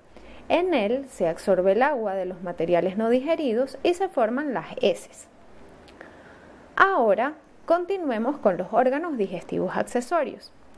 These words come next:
Se denominan accesorios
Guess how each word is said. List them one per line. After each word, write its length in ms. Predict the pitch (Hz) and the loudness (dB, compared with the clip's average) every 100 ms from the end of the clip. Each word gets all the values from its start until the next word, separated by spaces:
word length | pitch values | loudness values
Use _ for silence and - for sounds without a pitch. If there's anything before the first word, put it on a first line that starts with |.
| - - - - - | -20 -20 -20 -20 -18
Se 220 | - 254 | 0 4
denominan 600 | 254 247 262 392 285 208 | 4 2 2 2 2 2
accesorios 800 | 220 240 359 349 240 208 233 285 | 0 0 -2 0 0 2 0 -2